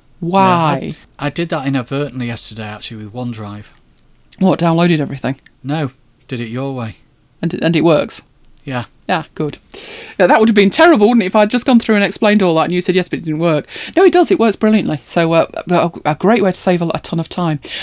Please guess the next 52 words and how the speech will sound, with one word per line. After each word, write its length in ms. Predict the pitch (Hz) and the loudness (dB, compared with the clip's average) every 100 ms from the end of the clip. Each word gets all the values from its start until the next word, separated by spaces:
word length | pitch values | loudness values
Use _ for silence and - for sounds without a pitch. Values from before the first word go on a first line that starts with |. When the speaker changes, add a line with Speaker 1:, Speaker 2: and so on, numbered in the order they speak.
| - | 0
Speaker 1:
at 120 | 226 | 2
which 220 | 214 - | 4 2
point 220 | - 175 156 | 0 0 0
I 60 | |
could 160 | - 170 | -4 -2
then 140 | 160 | 0
get 100 | 160 | -2
into 180 | 156 - | -4 -4
one 160 | 160 147 | -4 -4
password 380 | 170 - 143 | -4 -2 -4
and 80 | 143 | -4
put 120 | - - | -8 -6
the 60 | |
rest 280 | 151 151 - | -6 -6 -6
on. 100 | 139 - _ - - - | -6 -8 _ -20 -16 -4
Do 100 | 175 | 2
you 20 | |
know 100 | 196 | 2
what 100 | 190 | 4
I 20 | |
missed 300 | 190 185 - | 2 2 2
most? 520 | 185 170 135 - - _ _ _ _ _ _ - | 2 2 -2 -6 -10 _ _ _ _ _ _ -12
Speaker 2:
No. 280 | 117 104 87 _ _ _ - - | -10 -10 -12 _ _ _ -20 -10
Speaker 1:
And, 120 | 160 | -6
uh, 100 | 123 151 | -4 -2
we've 160 | 165 160 | -2 0
got 180 | - | 0
that, 160 | 156 - | 0 -2
that 180 | 165 160 | -2 0
brain 300 | 165 160 156 | 2 2 0
problem 340 | 151 139 139 | -2 -4 -4
again. 340 | 143 147 143 - - - - - - 165 | -4 -4 -4 -8 -20 -20 -20 -20 -4 0
I'm 140 | 170 | 0
trying 220 | - 175 | 2 0
to 120 | - 170 | 0 0
use 160 | 175 | 2
Alfred 440 | 170 165 - 180 - | 2 0 0 -4 -2
and 100 | 160 | -4
it's 200 | 170 - | -4 2
not 160 | 170 - | 2 2
installed, 600 | 170 - 165 175 185 - - - | 0 0 2 2 2 -2 -16 -8
and 120 | 160 | -4
I'm 180 | 165 170 | 0 0
Speaker 2:
Oh, 20 | |
yeah. 60 | 156 | 2
Speaker 1:
convinced 460 | 165 185 185 - - | 2 4 4 4 -4
that 140 | 170 - | -4 0
the 40 | |
Mac 240 | 170 175 180 | 0 0 -2
is 80 | |
broken. 520 | - 160 175 202 247 | 0 4 4 4 2
<laughs> 40 | 117 | 2